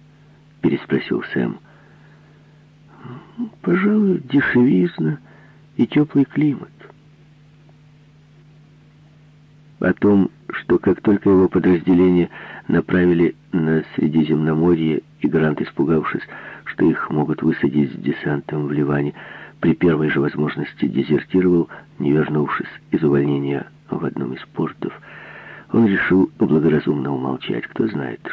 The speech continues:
что на уме у этого француза. Поймёт ли он, что жить в ожидании новых военных кошмаров, таких, какие он видел на Гренаде, Сэм больше не мог.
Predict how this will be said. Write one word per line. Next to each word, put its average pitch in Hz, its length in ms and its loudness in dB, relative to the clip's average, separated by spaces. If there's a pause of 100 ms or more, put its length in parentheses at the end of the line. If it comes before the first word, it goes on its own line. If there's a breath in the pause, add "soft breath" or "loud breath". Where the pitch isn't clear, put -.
что - 140 -6
на 64 140 -6
уме 62 280 -8
у 57 100 -12
этого 60 300 -8
француза. 58 480 -8 (600 loud breath)
Поймёт 101 420 4
ли 76 80 0
он, 64 220 -2 (420 loud breath)
что - 300 -2
жить 78 240 0
в 76 60 0
ожидании 67 460 0
новых 64 440 -4
военных 62 420 -6
кошмаров, 64 520 -6
таких, - 460 -6 (100)
какие - 340 -6
он 64 140 -6
видел - 300 -4
на 62 120 -6
Гренаде, 58 540 -6 (720)
Сэм 65 160 -2
больше - 320 -6
не 65 140 -8
мог. 67 220 -12